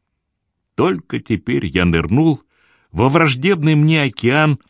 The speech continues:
без малейшей надежды вынырнуть из него живым. Но я всё-таки нырнул. Я поступил так, как это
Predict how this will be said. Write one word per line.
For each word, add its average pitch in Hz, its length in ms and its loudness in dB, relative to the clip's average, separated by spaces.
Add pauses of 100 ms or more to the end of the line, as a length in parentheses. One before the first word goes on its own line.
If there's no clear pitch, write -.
(200)
без 131 380 2
малейшей 127 580 0
надежды 113 680 0 (180)
вынырнуть 117 960 0
из 90 240 -2
него 80 300 0
живым. 65 420 -10 (1040)
Но 95 120 -8
я 135 200 0
всё-таки 104 760 -4 (280)
нырнул. 82 640 -2 (760)
Я 131 260 2
поступил 139 640 2
так, - 500 -4 (540)
как 117 220 -2
это 160 360 2